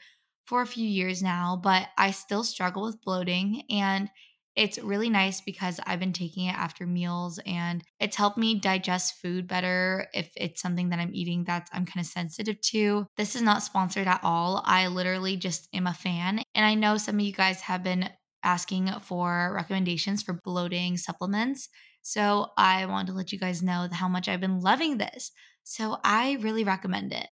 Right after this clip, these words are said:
Another current obsession is cafe jazz music while I'm working. I, every morning, have been putting on cafe jazz music. I feel like it just makes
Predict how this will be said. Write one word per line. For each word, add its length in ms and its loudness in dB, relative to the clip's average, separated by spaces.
Another 400 2
current 320 -2
obsession 580 -2
is 300 0
cafe 720 -2
jazz 380 0
music 640 -4
while 420 0
I'm 320 2
working. 580 -10
I, 500 4
every 200 2
morning, 420 2
have 180 0
been 180 0
putting 380 -2
on 320 0
cafe 400 -6
jazz 340 0
music. 580 -2
I 120 4
feel 180 -2
like 120 -2
it 80 -4
just 240 0
makes 540 -2